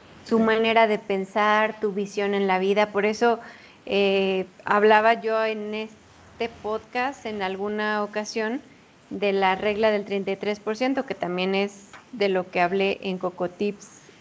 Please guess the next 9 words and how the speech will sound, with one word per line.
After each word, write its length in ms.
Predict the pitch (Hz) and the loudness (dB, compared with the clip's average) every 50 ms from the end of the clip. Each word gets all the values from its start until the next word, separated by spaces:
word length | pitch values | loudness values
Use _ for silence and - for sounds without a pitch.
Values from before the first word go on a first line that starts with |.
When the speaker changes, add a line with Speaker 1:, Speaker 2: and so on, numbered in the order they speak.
| - - - | -20 -10 -4
Speaker 1:
el 180 | - 180 185 | -2 -2 0
día 140 | 180 185 180 | 2 4 4
de 120 | 190 202 | 4 4
ayer. 420 | 208 220 208 254 262 247 247 - - - - - - - - - - - - - - - - - - - - - - - - - - - - - - - - - - - | 4 4 4 4 2 2 0 -4 -12 -20 -20 -20 -20 -20 -20 -20 -20 -20 -20 -20 -20 -20 -20 -20 -20 -20 -20 -20 -20 -20 -20 -20 -20 -20 -20 -20 -20 -20 -20 -10 0 4
Las 200 | 226 240 220 226 | 4 4 4 2
personas 580 | - - 247 240 247 - 294 302 330 381 392 - | 0 0 0 0 0 0 0 2 2 2 0 -2
que 100 | - 311 | -6 -4
te 180 | - - 339 | 0 2 2
rodean 540 | - 214 220 220 202 220 233 240 240 269 359 | 4 4 2 2 4 4 4 4 4 2 0